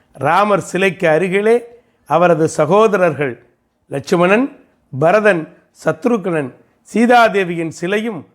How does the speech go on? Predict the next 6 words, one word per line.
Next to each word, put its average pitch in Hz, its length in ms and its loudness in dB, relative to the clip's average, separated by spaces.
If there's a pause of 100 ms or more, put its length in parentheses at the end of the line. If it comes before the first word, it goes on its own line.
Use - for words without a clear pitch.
(300)
முதல் 202 340 2
தளத்திலே 175 520 0 (480)
அனுமனின் 196 540 0
சிலையும் 196 480 -4 (460)
பிரதிஷ்டை 185 540 -2
செய்யப்பட 147 520 -2